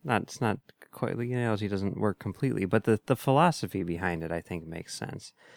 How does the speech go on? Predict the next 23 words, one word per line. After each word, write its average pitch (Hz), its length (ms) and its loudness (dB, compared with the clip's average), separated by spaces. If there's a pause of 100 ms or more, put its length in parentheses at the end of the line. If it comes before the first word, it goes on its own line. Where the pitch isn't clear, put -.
(220)
You 110 120 6
know, 95 160 8
where 101 160 6
it's - 160 0
like, 101 320 2 (440)
Spock - 440 4
is 101 100 2
seeing 104 400 2
a 87 40 0
few - 220 -2
steps - 400 -4
ahead. 80 440 -4 (420)
You 110 100 4
know, 92 140 4
he's 101 220 0
seeing, 98 500 2
he's 95 140 -2
putting 107 300 4
the 92 60 2
pieces 95 440 -4
together 85 560 0
and, 87 180 -2
and 85 260 -4